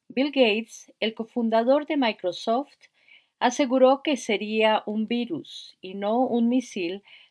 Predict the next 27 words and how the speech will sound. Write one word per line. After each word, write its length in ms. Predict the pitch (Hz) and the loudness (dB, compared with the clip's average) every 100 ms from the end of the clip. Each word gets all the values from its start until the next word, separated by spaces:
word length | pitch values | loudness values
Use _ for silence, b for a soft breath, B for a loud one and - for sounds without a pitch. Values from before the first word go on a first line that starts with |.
| - | -4
la 120 | 214 | 2
próxima 520 | 269 320 - 302 247 | 4 4 2 0 2
amenaza 600 | 202 175 175 208 - 240 | 0 0 0 0 0 -4
contra 360 | 233 208 190 180 | -4 -6 -2 -2
la 120 | 160 | -2
humanidad. 640 | 156 151 147 147 135 113 _ _ _ _ _ b b b - | -4 -6 -4 -2 -2 -4 _ _ _ _ _ b b b -4
Dicen 320 | 285 294 349 | -4 -2 -4
que 120 | 285 | 0
la 100 | 254 | 0
naturaleza 800 | 208 175 185 170 165 190 233 - | 0 -4 -2 -2 0 -2 -4 -6
busca 380 | 220 220 - 208 | -6 -6 -6 -10
formas 480 | - 208 202 185 170 | -4 -4 -4 -4 -2
de 80 | 180 | -2
recuperar 640 | 170 - 175 175 190 220 | -2 -4 -4 0 2 2
el 160 | 254 226 | 2 -2
equilibrio 580 | 208 190 190 180 185 175 | -8 -10 -10 -8 -8 -6
perdido, 600 | 180 170 240 208 143 - _ _ b b b | -6 -4 -4 -4 -6 -8 _ _ b b b
y 80 | - | 2
las 240 | 240 247 - | 6 6 4
pandemias 600 | 247 247 269 285 294 - | 0 4 4 4 0 -2
como 240 | 240 220 | -2 0
esta 400 | 190 196 - 247 | 0 -2 -4 -6
son 200 | 240 220 | -4 -6
un 140 | 202 196 | -4 -6
ejemplo 480 | 185 196 185 190 | -6 -8 -6 -2
de 240 | 170 170 175 | 2 2 2
ello, 320 | 180 202 | -2 -6